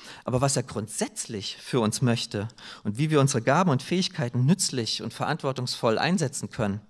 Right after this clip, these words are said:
ich glaube, das wird er uns bestimmt zeigen, wenn wir ihn darum bitten. Wir können immer noch mehr reifen. Also auch die, die eben nicht die Hand gehoben haben beim Thema Weisheit. Ich glaube, wir alle.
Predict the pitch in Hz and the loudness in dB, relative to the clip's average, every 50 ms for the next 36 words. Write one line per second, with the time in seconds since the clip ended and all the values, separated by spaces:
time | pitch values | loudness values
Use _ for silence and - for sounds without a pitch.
0 | - _ _ _ _ _ - - - - - - - _ - - 120 - - 135 | -20 _ _ _ _ _ -20 -20 -20 -20 -20 -20 -20 _ -12 -10 -8 -4 2 4
1 | 139 151 160 160 160 156 156 - - - _ - - 131 - - 120 117 - 117 | 4 4 4 4 2 0 0 -4 -12 -16 _ -2 -2 -2 -2 -2 -4 -2 0 0
2 | 107 107 - - 101 - - 98 101 - - - 95 90 92 92 95 101 107 101 | -2 -2 -2 -4 -6 -4 -4 -6 -4 -4 -4 -4 -4 -4 -4 -4 -6 -6 -6 -6
3 | 95 104 98 92 - 87 - - 90 90 - 92 - - - 107 104 - - - | -4 -4 -4 -4 -6 -6 -6 -6 -6 -4 -4 -6 -8 -8 -10 -10 -10 -14 -20 -20
4 | _ _ _ _ _ _ _ _ _ _ _ _ _ _ _ _ _ _ _ _ | _ _ _ _ _ _ _ _ _ _ _ _ _ _ _ _ _ _ _ _
5 | _ _ _ _ _ _ _ _ _ _ _ _ _ _ _ _ _ _ _ _ | _ _ _ _ _ _ _ _ _ _ _ _ _ _ _ _ _ _ _ _
6 | _ _ _ _ _ _ _ _ - - - - - - - - - - _ _ | _ _ _ _ _ _ _ _ -20 -20 -20 -20 -20 -20 -20 -20 -20 -20 _ _
7 | - _ - - 107 - - 139 147 151 156 - - 151 156 151 143 135 131 - | -20 _ -8 -8 -6 -2 2 2 2 2 2 -4 -4 -4 -2 -2 0 -2 -2 -2
8 | - 123 117 110 113 110 104 92 92 95 - - - 95 104 - - - _ _ | -2 -2 0 0 -2 -2 -4 -6 -8 -8 -8 -10 -14 -14 -14 -18 -20 -20 _ _
9 | _ _ _ _ _ _ _ _ _ _ _ _ _ _ _ _ _ - 113 113 | _ _ _ _ _ _ _ _ _ _ _ _ _ _ _ _ _ -6 -4 -4
10 | 113 120 113 - 117 - - - 131 131 120 120 113 82 110 110 117 113 120 - | -2 0 2 0 0 0 0 -4 -2 -2 0 -2 -2 0 0 0 0 -2 -2 -4
11 | - 113 104 101 98 98 - - 98 107 98 95 95 101 113 113 95 92 92 92 | -6 -8 -8 -8 -10 -10 -10 -12 -10 -8 -8 -8 -8 -8 -8 -6 -4 -4 -4 -4
12 | 92 92 98 95 92 92 - - 104 101 98 92 92 92 92 90 - - - 95 | -8 -8 -10 -10 -10 -10 -10 -10 -8 -8 -8 -10 -8 -10 -10 -10 -12 -12 -12 -14
13 | 95 - - - _ _ _ _ - - - - - 104 101 104 104 104 101 101 | -14 -16 -18 -20 _ _ _ _ -14 -14 -14 -8 -4 0 0 0 0 0 -4 -4
14 | 104 113 98 71 98 101 98 95 107 | -2 -4 -2 -2 -2 -4 -4 -6 -8